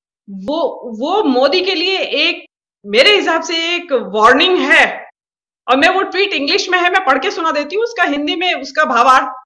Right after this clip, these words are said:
ये बता दूंगी मैं। उसमें सुब्रमण्यम स्वामी लिखते हैं ट्वीट में,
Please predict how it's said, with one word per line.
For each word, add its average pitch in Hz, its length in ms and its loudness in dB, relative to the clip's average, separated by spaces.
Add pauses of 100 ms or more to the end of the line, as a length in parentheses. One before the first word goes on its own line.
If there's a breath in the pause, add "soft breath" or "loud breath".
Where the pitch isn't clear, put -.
(140)
ये 226 120 -14 (120)
बता 233 260 2
दूंगी 254 280 -2
मैं। 269 240 -4 (500)
उसमें 330 200 -8
सुब्रमण्यम 339 520 0
स्वामी 311 340 0
लिखते 269 260 -2
हैं 339 240 2
ट्वीट 247 260 -10
में, 359 240 -4